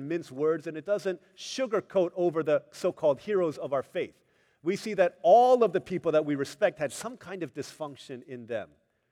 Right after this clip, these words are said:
That all of the people that we look up to and respect failed at some level at some point. Abraham, whom we call the father of our faith, right? You remember before we called him the father of our faith, he called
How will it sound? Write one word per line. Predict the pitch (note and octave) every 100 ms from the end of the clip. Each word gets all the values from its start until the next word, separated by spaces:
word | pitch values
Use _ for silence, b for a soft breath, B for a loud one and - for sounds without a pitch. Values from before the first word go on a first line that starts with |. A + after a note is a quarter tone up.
| _ _ -
That | A3+
all | A#3+ C#4 C#4
of | A#3
the | F#3
people | - G#3+ G3
that | F3+
we | F3
look | F3+ F3+
up | F3+ F3
to | F3+
and | D#3+
respect | D#3 - G#3+ F#3+ - b _
failed | - C4 C#4 C4 -
at | F3+ -
some | - A#3 A3
level | A3+ G#3 F3+ E3+
at | D#3+
some | - F#3+ F3
point. | - E3 -
Abraham, | A3 D4+ A#3+ G3 F3 E3+ B B
whom | - B3
we | G3 D4
call | - C#4 C#4 A3 F#3 A#3 - _
the | F3+
father | A3 G3 G3 G3
of | E3
our | D#3+ C#3+
faith, | - G#3 G#2 - -
right? | E3 A3
You | G3+
remember | A#3 A3
before | F#3+ F#3 D4
we | C4+
called | F#3+ A3
him | G3
the | F3
father | G#3+ F#3 F3
of |
our | E3
faith, | - F#3+ - B
he | C#4+ -
called | - C#4 B3 G#3 F3+